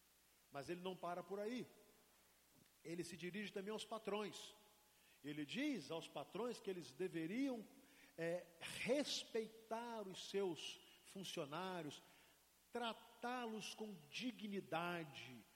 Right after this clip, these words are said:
tratá-los com respeito como seres humanos e cumprir com as obrigações, e aí eu vou contextualizar, trabalhistas.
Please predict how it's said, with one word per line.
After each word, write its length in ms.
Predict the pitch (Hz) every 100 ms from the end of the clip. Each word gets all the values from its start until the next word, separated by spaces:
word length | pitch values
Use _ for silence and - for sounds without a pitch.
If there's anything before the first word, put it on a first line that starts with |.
| - - -
tratá-los 760 | - 226 214 - 233 233 208 -
com 200 | - 214
respeito 680 | 190 190 - - 208 208 -
como 220 | 214 208
seres 840 | - - - - 247 254 247 214 180 -
humanos 840 | 180 160 170 196 190 165 139 - - - - - -
e 120 | 240 - -
cumprir 840 | - 302 294 - - - 302 294 -
com 120 | 233 247
as 140 | 214
obrigações, 880 | 214 226 220 202 208 202 202 - - - - - - - - - - - - - - -
e 60 | 156
aí 80 | 123
eu 80 | 123
vou 120 | 139
contextualizar, 720 | 160 165 160 226 233 185 170 - - - - - - - -
trabalhistas. 1900 | 156 185 208 175 143 180 190 185 160 165 190 - - - - 101 - - -